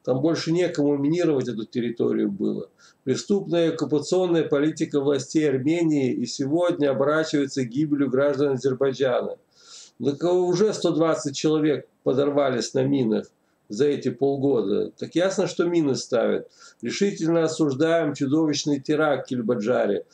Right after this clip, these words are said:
который стал следствием тотального минирования азербайджанских территорий со стороны диверсионных групп. Правильно, вот это правильно написали, вооруженных сил Армении. Приносим наши соболезнования, призываем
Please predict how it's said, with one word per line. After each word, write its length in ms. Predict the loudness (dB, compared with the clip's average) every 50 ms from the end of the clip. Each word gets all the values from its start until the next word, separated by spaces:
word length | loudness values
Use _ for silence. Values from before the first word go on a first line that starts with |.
| _ _ -10
который 340 | -6 -2 0 0 2 0
стал 600 | 0 -2 -2 -2 0 2 2 2 0 -2 -4 -8 -14 _ _ _ -16
следствием 600 | -10 -4 0 0 0 0 0 -2 0 -2 0 0
тотального 680 | 0 -2 -2 0 0 2 2 2 2 2 2 2 2 2
минирования 840 | 2 2 2 2 2 2 2 2 2 2 2 0 -2 -2 0 0 0
азербайджанских 1000 | 0 0 0 0 2 2 0 0 2 0 2 2 0 0 -2 -2 -2 -4 -2 -2
территорий 720 | -2 0 0 0 0 0 0 0 2 2 0 0 -2 -4 -10 _ _ _
со 220 | -6 -2 -2 -2
стороны 540 | 0 0 -2 0 2 2 2 2 2 2 2
диверсионных 880 | 2 2 2 2 0 0 0 0 0 2 2 2 2 2 2 0 0
групп. 460 | 0 2 2 4 4 2 2 0 -4 -8 _ _ _ _ _ -20 _ _ _ _
Правильно, 440 | 0 0 2 2 2 2 2 2 2
вот 160 | 0 0 0
это 180 | 0 0 0 0
правильно 440 | 0 0 0 2 2 2 0 0 -2
написали, 360 | -2 -2 -2 0 0 2 2
вооруженных 440 | 2 2 2 2 0 0 0 0 -2
сил 260 | -2 0 0 2 2
Армении. 500 | 2 0 0 0 0 0 0 -2 -2 -4 -8 -16 -20 -20 -8 _
Приносим 540 | 0 0 2 2 2 2 2 0 0 2 2
наши 320 | 2 2 0 0 -2 -4
соболезнования, 800 | -4 -2 -2 0 0 2 2 2 2 2 0 0 0 0 0 0
призываем 800 | 0 0 -2 0 0 0 2 2 2 2 2 2 0 0 -2 -4